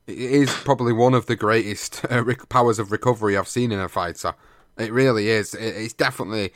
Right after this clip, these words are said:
in this modern era, in these last twenty years, which I consider to be the modern era, he, he's got to be one of the only fighters that I've seen get up so many times. I mean, there are, there are others. I, I think of sort of guys like Pacquiao and Marquez and their fights and, and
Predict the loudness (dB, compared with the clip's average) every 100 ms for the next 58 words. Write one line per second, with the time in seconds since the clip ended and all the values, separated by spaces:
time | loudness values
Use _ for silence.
0 | -18 _ 0 2 2 2 2 2 0 0
1 | 0 0 -2 -2 -4 -4 -8 -6 -4 -2
2 | -2 -2 -4 -6 -4 -4 -4 -6 -6 -6
3 | -10 -8 -6 0 0 0 -4 -6 -8 -8
4 | -8 -10 -14 -20 -20 _ _ -10 -8 -6
5 | -6 -6 -8 0 0 0 -8 -4 -2 -2
6 | -4 -4 -6 -2 -4 -4 -8 -10 -8 -6
7 | -6 -4 -4 -4 -6 -8 -4 -2 0 -2
8 | -4 -2 0 0 -4 -4 0 2 6 6
9 | 6 4 6 6 2 0 -2 -2 -2 -2
10 | -2 -4 -6 -10 -20 -20 _ -2 -2 0
11 | 0 -2 -4 -6 -8 -6 -10 -8 -8 -8
12 | -2 -2 -4 -8 -8 -8 -6 -4 -4 -2
13 | -4 -4 -8 -12 -12 -12 -12 -12